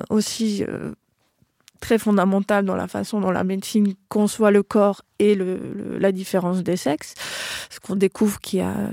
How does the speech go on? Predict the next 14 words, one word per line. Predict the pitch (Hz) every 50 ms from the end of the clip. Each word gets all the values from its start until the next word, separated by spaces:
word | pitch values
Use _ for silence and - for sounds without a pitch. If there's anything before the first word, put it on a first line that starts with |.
| 214 -
tout | - - -
un | 190 190
ensemble | 196 196 - - 208 196 196
de | 196
choses | 190 196 214 208 196 -
qui | - 196
se | - -
passent | - 196 180 - -
à | 220
l'intérieur | 196 190 196 - 208 196 185 190 190 180 185
du | 180 196 -
corps | - - 214 208 - - -
qui | - - 185
comptent. | - - 220 233 262 - -